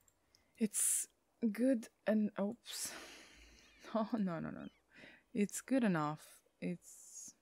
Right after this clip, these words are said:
I wanna get them all and probably move them a bit more so they are,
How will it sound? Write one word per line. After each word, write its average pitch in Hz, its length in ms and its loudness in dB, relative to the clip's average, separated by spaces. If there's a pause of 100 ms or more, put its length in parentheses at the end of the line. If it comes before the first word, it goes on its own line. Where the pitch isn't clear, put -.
(960)
I 185 80 -6
wanna 214 220 -4
get 185 240 -6
them 170 180 -4 (100)
all 254 380 0 (480)
and 180 140 -6
probably 202 340 0
move 175 320 0 (140)
them 170 280 -4
a 180 100 -6
bit - 560 -6 (1300)
more 160 560 -4
so 165 240 -12
they 175 220 2
are, 160 200 -2